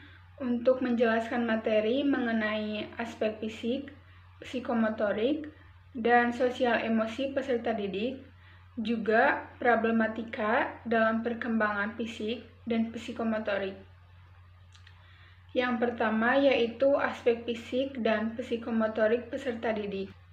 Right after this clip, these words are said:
Kahlen dan Thompson, Harlock, sembilan belas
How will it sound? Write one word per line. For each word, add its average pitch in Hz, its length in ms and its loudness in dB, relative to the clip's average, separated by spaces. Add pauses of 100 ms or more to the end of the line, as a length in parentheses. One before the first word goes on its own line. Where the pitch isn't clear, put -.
(220)
Kahlen 262 640 2
dan 247 240 2
Thompson, 233 800 0 (320)
Harlock, 226 640 4 (400)
sembilan 226 580 2
belas 220 160 4